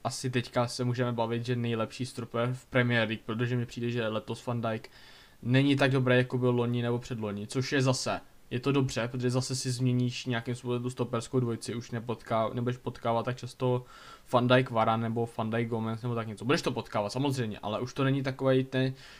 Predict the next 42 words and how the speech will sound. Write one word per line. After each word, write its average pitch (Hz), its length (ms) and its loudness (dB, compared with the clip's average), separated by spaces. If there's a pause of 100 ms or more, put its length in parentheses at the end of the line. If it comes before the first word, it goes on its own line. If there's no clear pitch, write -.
(140)
že 131 180 2
dělá 135 220 6
všechno 135 280 -4
pro 135 120 -4
to, 135 100 0
aby 131 100 2
z 131 60 -6
toho 135 200 2
Van 127 100 0
Dijka 127 260 2
měl, 113 340 0
proto 120 300 -4
stojí 123 260 0
třeba 120 180 -2
už 120 180 -6
jenom 117 420 -4
v - 140 -10
uvozovkách 131 500 0
jenom 117 260 0
čtyři 120 240 -6
sta 123 140 -2
tisíc 123 360 -6
a - 80 -4
ne 117 140 -2
osm 123 260 -4
set 117 200 -6
jako 117 280 -6
třeba 117 200 -6
loni. 117 340 -4 (720)
Takže 123 500 2
z 127 100 -2
Goldu 143 320 4
tři 139 200 -4
ti 131 100 0
prostě 131 280 -2
vypadne 120 360 2
asi 123 220 -4
nejlepší 123 340 -2
stoper 123 320 -4
v 127 80 -8
Premier 117 440 -2
League. 101 260 -8